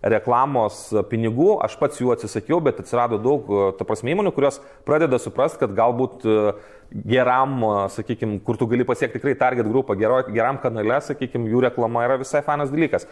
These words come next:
Aš bent jau tokių pasiūlymų daug gavau ir buvau irgi nustebęs, nes man visą laiką atrodė, ypač dirbant ten, kad ir vyriausybei, „Ai, čia tas lietuviškas YouTube'as, pasižaidimas vaikų, čia tik tai keli kanalai yra dideli“, bet iš tikrųjų matosi, kad,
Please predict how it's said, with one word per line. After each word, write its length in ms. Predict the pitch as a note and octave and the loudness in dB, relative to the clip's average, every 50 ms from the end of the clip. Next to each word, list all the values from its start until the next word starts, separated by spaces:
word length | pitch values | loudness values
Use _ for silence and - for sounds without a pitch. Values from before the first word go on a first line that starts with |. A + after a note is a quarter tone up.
| - - - | -8 -4 -2
Aš 140 | C#3 B2+ C3 | -2 0 0
bent 160 | C#3+ C#3+ C#3 | -2 -2 0
jau 80 | C#3+ - | 0 0
tokių 220 | - A#2+ B2+ C#3+ | -2 -2 -2 -2
pasiūlymų 460 | - B2 A#2 - C#3 C#3 C#3 B2+ A2+ | -2 -2 -2 -2 -2 -2 -2 0 0
daug 180 | A2 A#2+ C3+ B2 | 0 0 0 2
gavau 300 | A2+ G#2+ G2+ A2+ D3 F3 | 0 2 2 2 2 2
ir 80 | E3 D#3 | 2 0
buvau 220 | D#3 E3+ E3+ F3 | 2 2 2 2
irgi 120 | D#3+ D#3 C3+ | 2 0 -2
nustebęs, 400 | A2+ - - C3+ A#2 A#2 A#2 G2 - | -2 -2 -2 0 0 0 0 -4 -6
nes 120 | F#2 - | -6 -4
man 120 | A2 G#2+ B2+ | -4 -4 -4
visą 180 | A#2 - B2+ B2 | -4 -4 -2 -2
laiką 180 | B2 B2 B2+ - | 0 0 0 2
atrodė, 360 | - A2 A2+ C#3 E3 E3+ - - - - - - - - | 2 2 2 4 2 0 -4 -6 -14 -20 -20 -16 -6 -2
ypač 300 | A#2+ A#2+ C3 B2 A2+ G#2+ | 0 2 2 0 0 2
dirbant 280 | A#2+ C#3 C3 C3 A2+ - | 2 2 2 0 0 -2
ten, 160 | A2 G2 G2 | -2 -2 -2
kad 200 | - - A2 - | 0 -2 -2 -2
ir 80 | G#2+ G#2 | -2 -4
vyriausybei, 640 | G2+ G#2+ G2+ G2+ - - D3 E3 E3 E3+ D#3+ D#3 D#3 - - - - _ - - | -2 0 -2 -2 -2 -2 -2 0 2 2 0 0 -4 -8 -20 -20 -20 _ -10 -6
„Ai, 300 | - G2 B2 D#3 D#3+ D#3+ | -4 -2 0 0 -2 -2
čia 100 | - - A2 | -2 -4 -6
tas 120 | G#2+ G2 | -4 -2
lietuviškas 520 | - A2 G#2 - C3 B2 - - A#2 - A#2 | 0 -2 0 0 -2 -2 -2 -2 -4 -2 -2
YouTube'as, 380 | A2 - D#3 D#3+ D3+ D3 - - | -2 -2 0 0 2 0 0 -2
pasižaidimas 720 | - A2 - A2+ G2 A2 A2 A2+ B2 D3+ D#3+ D#3 C#3+ - - | -4 -6 -4 -4 -2 -2 0 0 0 0 0 0 -2 -2 -2
vaikų, 380 | A#2+ B2 A#2+ - C3+ C#3 C#3 C#3 | -2 -2 -2 0 0 0 0 0
čia 220 | - A2+ G#2+ G2+ | 0 0 0 0
tik 140 | - A2 - | -2 -4 -6
tai 100 | - A2 | -4 -4
keli 300 | G2+ - A#2 A#2 B2+ C3 C3 | -2 -2 -2 0 0 0 -2
kanalai 380 | A#2+ A#2 A#2+ A#2+ A#2 A2+ A2 A2 | -2 -2 0 0 2 2 2 2
yra 80 | A2 | 0
dideli“, 380 | G#2+ G#2+ G#2 G#2 G#2 C3+ G3+ A3+ | 0 -2 0 0 0 2 2 2
bet 140 | - G#3 - | 0 0 -2
iš 80 | C3+ - | -4 -10
tikrųjų 240 | B2+ - D3 D3+ C#3+ | -6 -2 0 0 2
matosi, 380 | C#3 C#3 C#3+ C#3 C#3 - B2+ - | 2 2 2 0 -4 -6 -4 -2
kad, 140 | A#2+ A#2 | -2 -2